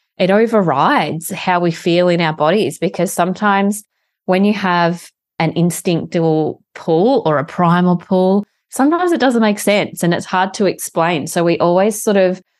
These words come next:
naturally want to know that logic or that reasoning behind it. And then, Gail, I became a mum. <laughs> I became a mum.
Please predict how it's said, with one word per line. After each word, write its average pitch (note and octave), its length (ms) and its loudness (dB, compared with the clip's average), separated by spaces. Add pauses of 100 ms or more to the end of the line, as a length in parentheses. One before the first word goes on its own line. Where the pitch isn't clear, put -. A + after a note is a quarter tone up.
(260)
naturally E3+ 680 0
want D#3+ 300 0
to E3+ 120 -2
know D#3 260 2
that D3+ 240 -2
logic D3+ 560 -2
or D#3 160 2
that D3+ 220 -2
reasoning D3+ 520 -2
behind D#3+ 520 -2
it. C4+ 200 0 (640)
And G#3 220 2
then, A#3+ 460 0
Gail, F#3 420 0
I E3+ 120 -2
became E3+ 680 -2 (560)
a E3+ 140 0
mum. E3+ 540 0 (220)
<laughs> A#3+ 200 -8
I G#3 120 0
became A3 640 0
a B3 80 0
mum. F3+ 380 0